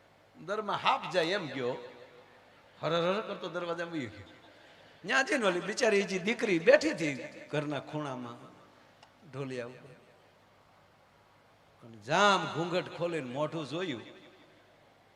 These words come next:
હાથ ભેહુંના વાહા ભેગા કરો એવો વાનો, કલર જાય તો પૈસા પાછા, ડુંગળીના દાણા જેવડું માથું,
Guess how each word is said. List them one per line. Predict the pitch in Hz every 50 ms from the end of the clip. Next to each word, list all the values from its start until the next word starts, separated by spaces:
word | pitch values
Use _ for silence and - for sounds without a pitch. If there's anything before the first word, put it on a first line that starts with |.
| _ _ _ _ _ _ _ _ - _ - - _ _ _ _ _ - - -
હાથ | 147 180 220 247 277 269 214 151 -
ભેહુંના | - 202 208 196 214 214 214 208 196
વાહા | 175 180 185 180 190 175
ભેગા | 135 147 165 175 180 170
કરો | 151 - 147 143 139
એવો | 131 139 156 170 156 123 110
વાનો, | 107 113 110 107 104 104 107 - 113 110 - - - - - - - - - - - - - - - - - - - - - - - - - - - - - - - -
કલર | 165 190 202 208 196 170
જાય | 151 170 170 175
તો | 165 165 147
પૈસા | 131 - 143 147 127 - 139 113 -
પાછા, | - 110 107 101 - - - - - - - - - - - - - - - - - - - - - - - - - - - - - - - - 151
ડુંગળીના | 147 202 220 233 233 226 220 202 180
દાણા | 170 180 190 208 214 208
જેવડું | 180 156 185 180 180 170 165 147
માથું, | 143 139 135 131 - 110 107